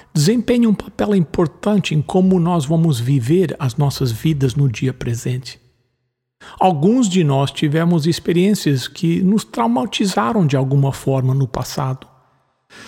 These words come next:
Talvez alguém me ouvindo tenha sido abusado emocionalmente ou fisicamente quando uma criança, ou talvez você tenha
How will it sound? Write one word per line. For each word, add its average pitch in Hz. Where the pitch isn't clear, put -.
Talvez 160
alguém 165
me 175
ouvindo 160
tenha 156
sido 170
abusado 170
emocionalmente 170
ou 151
fisicamente 143
quando 147
uma 143
criança, 143
ou -
talvez 156
você 190
tenha 180